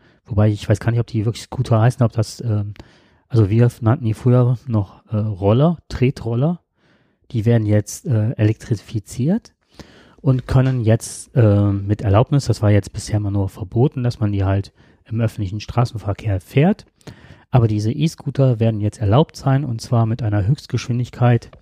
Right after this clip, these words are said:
von sechs bis zwölf Stundenkilometer dürfen die auf Radwegen gefahren werden. Und mit Vollendung des vierzehnten Lebensjahres, äh, soweit ich das weiß, können die dann bis zwanzig Stundenkilometer schnell fahren.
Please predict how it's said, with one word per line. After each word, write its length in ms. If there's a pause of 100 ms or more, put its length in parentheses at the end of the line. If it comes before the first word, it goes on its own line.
(440)
von 260
sechs 300
bis 280
zwölf 420
Stundenkilometer 680
dürfen 280
die 60
auf 240
Radwegen 440
gefahren 480
werden. 340 (460)
Und 180
mit 120
Vollendung 640
des 100
vierzehnten 440
Lebensjahres, 1500 (120)
äh, 180 (240)
soweit 280
ich 60
das 200 (100)
weiß, 360
können 440
die 180
dann 440 (640)
bis 240
zwanzig 460
Stundenkilometer 640
schnell 280
fahren. 440